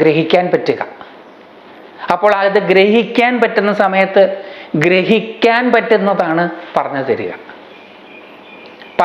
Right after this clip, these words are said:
അതേപോലെയാണ് ഈ വൈരുദ്ധ്യങ്ങളെല്ലാം. ഇപ്പൊ ഗീതയില് പാശ്ചാത്യ പണ്ഡിതന്മാരുടെ വലിയ ഒരു, ഏർ, അഭിപ്രായം, അവരുടെ, അവര് കാണുന്ന വലിയ ഒരു ന്യൂനത അതിൽ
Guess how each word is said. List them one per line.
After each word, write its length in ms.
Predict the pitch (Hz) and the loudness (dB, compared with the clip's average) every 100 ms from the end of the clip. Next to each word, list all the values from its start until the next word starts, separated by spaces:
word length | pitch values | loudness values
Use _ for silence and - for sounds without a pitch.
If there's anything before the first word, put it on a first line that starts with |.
| 175 | 0
അതേപോലെയാണ് 720 | 196 220 208 196 202 180 180 180 - | 0 2 2 2 2 2 0 -4 2
ഈ 20 | 175 | 4
വൈരുദ്ധ്യങ്ങളെല്ലാം. 920 | 165 160 175 160 175 165 151 131 120 - - - - - - - - - - - - - | 4 4 2 2 2 2 2 0 -2 -6 -16 -20 -20 -20 -20 -20 -20 -20 -20 -20 -20 -8
ഇപ്പൊ 120 | 185 165 | -6 -2
ഗീതയില് 520 | 180 196 214 202 190 202 - - - - - - - - - - - | 0 2 2 4 4 2 -4 -14 -16 -20 -20 -20 -20 -20 -20 -12 -2
പാശ്ചാത്യ 480 | 180 175 208 196 208 | -2 0 -2 0 0
പണ്ഡിതന്മാരുടെ 880 | 202 190 277 196 - 190 190 185 190 190 - - - - - - - | 0 2 2 2 2 2 2 0 -2 -4 -12 -18 -20 -20 -20 -20 0
വലിയ 380 | 170 185 190 202 202 | 4 4 4 4 4
ഒരു, 180 | 185 190 190 - - - - - - - - - | 4 4 2 -4 -16 -20 -20 -20 -20 -20 -14 2
ഏർ, 1080 | 180 175 165 160 165 160 160 156 160 - 156 156 | 4 6 6 6 6 6 6 6 6 4 4 2
അഭിപ്രായം, 540 | 165 190 190 170 160 156 | 2 0 0 -2 -2 0
അവരുടെ, 240 | 165 180 180 160 | 0 0 0 0
അവര് 180 | 175 185 185 | 0 0 2
കാണുന്ന 300 | 180 185 185 175 | 0 0 2 2
വലിയ 260 | 170 190 196 185 | 2 4 4 4
ഒരു 140 | 180 185 180 - - | 4 2 0 -6 0
ന്യൂനത 520 | 165 175 190 190 185 131 110 - - - - - - - - - - - 139 | 2 4 4 2 0 -4 -6 -10 -16 -20 -20 -20 -20 -20 -20 -20 -20 -8 -4
അതിൽ 240 | 160 185 | -2 -2